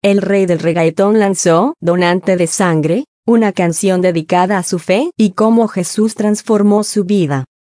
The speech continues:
Yankee habló sobre el nuevo capítulo de su vida durante su concierto de despedida en Puerto Rico en diciembre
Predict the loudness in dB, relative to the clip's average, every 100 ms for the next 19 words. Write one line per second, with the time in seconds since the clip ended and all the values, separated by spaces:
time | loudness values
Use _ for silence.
0 | _ _ _ -2 2 2 0 0 2 2
1 | 0 0 0 0 0 2 0 -2 -4 -2
2 | -2 0 -2 -2 -4 -4 -2 0 0 0
3 | 0 0 -2 -2 -4 -2 -4 -4 0 0
4 | 0 -2 -2 0 -2 -2 -2 0 0 0
5 | 0 0 0 0 0 0 -2 -2 0 -2
6 | -2 -2 0 0 0